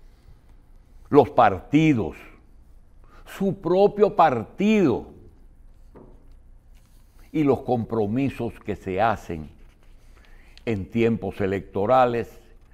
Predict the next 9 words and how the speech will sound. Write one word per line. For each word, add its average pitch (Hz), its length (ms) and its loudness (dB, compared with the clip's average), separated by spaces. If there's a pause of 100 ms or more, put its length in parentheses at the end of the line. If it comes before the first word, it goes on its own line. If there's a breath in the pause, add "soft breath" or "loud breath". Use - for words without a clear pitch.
(260 soft breath)
y 151 120 -4
que 143 140 2
tendrá 120 520 2
que 120 120 0
hacer 123 640 -2 (1500 soft breath)
para 98 260 4
lograr 98 460 0
una 90 220 -6
reelección. 69 580 -12